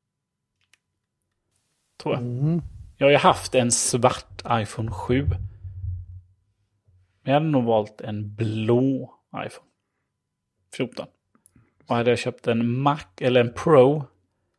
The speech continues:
Speaker 1: så hade jag nog valt, då hade jag valt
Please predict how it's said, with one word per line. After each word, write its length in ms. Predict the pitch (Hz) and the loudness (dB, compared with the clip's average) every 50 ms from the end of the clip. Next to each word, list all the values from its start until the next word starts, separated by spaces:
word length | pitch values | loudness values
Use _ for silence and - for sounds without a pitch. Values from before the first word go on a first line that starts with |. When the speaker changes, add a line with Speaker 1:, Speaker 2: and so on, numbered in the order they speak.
| _ _ _ _ _ _ _ _ _ _ _ _ _ | _ _ _ _ _ _ _ _ _ _ _ _ _
Speaker 1:
så 240 | - - - - | -20 -16 -8 -8
hade 540 | 120 117 - - 127 117 117 113 _ - - | -8 -8 -8 -10 -8 -10 -10 -10 _ -14 -12
jag 180 | 123 117 113 113 | -10 -8 -8 -6
nog 340 | 110 110 107 107 107 107 - _ _ - - - _ _ - | -6 -8 -8 -8 -10 -14 -18 _ _ -20 -20 -20 _ _ -8
valt, 680 | 113 104 101 101 101 104 - - _ _ _ - - _ _ _ _ _ _ _ _ _ _ _ _ _ _ _ _ _ _ _ _ _ _ _ _ _ _ _ _ _ _ _ _ _ _ _ _ _ _ _ _ _ _ _ _ _ _ _ _ _ _ _ _ _ | -6 -6 -6 -6 -6 -8 -10 -16 _ _ _ -20 -20 _ _ _ _ _ _ _ _ _ _ _ _ _ _ _ _ _ _ _ _ _ _ _ _ _ _ _ _ _ _ _ _ _ _ _ _ _ _ _ _ _ _ _ _ _ _ _ _ _ _ _ _ _
då 100 | - 117 | -2 -2
hade 100 | 113 120 | 0 2
jag 60 | 117 | 2
valt 420 | 117 117 110 101 - _ _ - | 2 2 0 0 -8 _ _ -20